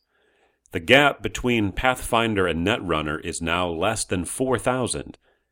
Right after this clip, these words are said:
So I think we're getting into the range again where it's going to be interesting from week to week, especially if Pathfinder can hold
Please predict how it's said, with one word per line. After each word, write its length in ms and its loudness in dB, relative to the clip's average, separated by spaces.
So 140 -14
I 60 -12
think 200 0
we're 80 0
getting 280 2
into 140 2
the 100 0
range 520 2
again 420 -2
where 180 -2
it's 100 -8
going 160 -6
to 60 -8
be 120 -4
interesting 720 -4
from 220 -4
week 240 -4
to 100 -4
week, 380 -4
especially 340 -6
if 120 -10
Pathfinder 580 -2
can 280 -10
hold 680 2